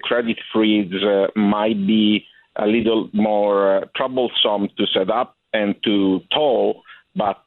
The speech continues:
uh, uh, the, the liabilities, uh, um, towards the consumer, uh, are, uh, different, as you said.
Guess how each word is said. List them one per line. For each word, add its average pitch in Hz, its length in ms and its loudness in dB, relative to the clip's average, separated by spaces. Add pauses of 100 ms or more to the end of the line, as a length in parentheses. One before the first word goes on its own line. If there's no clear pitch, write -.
uh, 113 40 0
uh, 101 800 2 (180)
the, 101 320 2
the 104 100 2
liabilities, 104 960 0
uh, 104 240 2 (440)
um, 98 680 2 (120)
towards 107 480 0
the 113 80 -2
consumer, 101 1000 2
uh, - 120 -4
are, 98 800 0
uh, - 20 -6 (180)
different, 92 520 -2
as 92 160 0
you 92 120 0 (100)
said. 85 360 -2